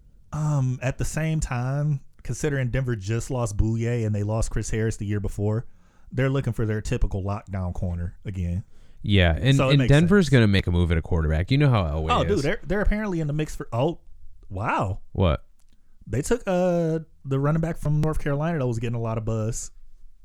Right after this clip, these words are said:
Speaker 2: Who did? Uh,
Speaker 1: Denver just did.
Speaker 2: Denver?
Speaker 1: Yeah, they just took, uh,
Speaker 2: Why would they
Speaker 1: Javonte
Speaker 2: take
Speaker 1: Williams.
Speaker 2: a running back in the second round?
Speaker 1: Because they lost fucking Phillip Lindsay and they have Melvin Gordon, who you can't rely on.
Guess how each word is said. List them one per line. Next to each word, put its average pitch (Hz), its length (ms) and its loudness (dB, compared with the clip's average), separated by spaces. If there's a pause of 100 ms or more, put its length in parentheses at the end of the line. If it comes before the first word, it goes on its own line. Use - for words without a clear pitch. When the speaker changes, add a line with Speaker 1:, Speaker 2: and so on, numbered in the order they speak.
(140)
Speaker 2:
Who 110 180 4
did? 87 260 2
Uh, 85 420 2
Speaker 1:
Denver 131 240 0
just 113 220 -6
did. 98 220 -2
Speaker 2:
Denver? 104 400 4
Speaker 1:
Yeah, 117 220 -2
they 104 140 -4
just 110 200 -6
took, 123 140 -6
uh, 120 280 0
Speaker 2:
Why 123 240 2
would 143 160 6
they 135 80 4
Speaker 1:
Javonte 123 60 2
Speaker 2:
take 127 160 4
Speaker 1:
Williams. 120 180 8
Speaker 2:
a - 40 6
running 127 280 6
back 101 240 2
in 104 80 -2
the 101 60 -2
second 110 300 0
round? 110 380 2
Speaker 1:
Because 139 420 2
they 131 160 0
lost 131 440 0
fucking 127 380 -6
Phillip 135 320 -2
Lindsay 151 380 0
and 110 120 0
they 120 100 -2
have 127 220 -2
Melvin 135 300 0
Gordon, 143 360 0
who 120 320 2
you 117 100 -6
can't 151 260 0
rely 156 300 -2
on. 95 240 -2